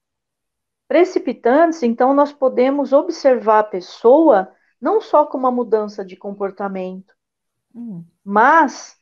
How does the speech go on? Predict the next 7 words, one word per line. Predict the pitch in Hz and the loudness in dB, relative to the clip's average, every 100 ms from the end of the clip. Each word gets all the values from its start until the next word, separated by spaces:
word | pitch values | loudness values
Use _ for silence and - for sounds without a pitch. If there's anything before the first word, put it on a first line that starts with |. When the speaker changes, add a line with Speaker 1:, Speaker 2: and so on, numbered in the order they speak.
| _ _ | _ _
Speaker 1:
com | - 240 | -10 -6
um | |
estado | 240 - - 233 269 277 202 | -6 -8 0 4 4 2 -2
de | 202 220 | -10 -8
inquietação | 226 233 233 240 240 - 254 247 | -6 -4 -2 -4 -4 -4 -4 -2
muito | 220 208 | -6 -8
grande, | 196 214 220 220 214 190 196 | -6 -4 -2 -2 -6 -12 -14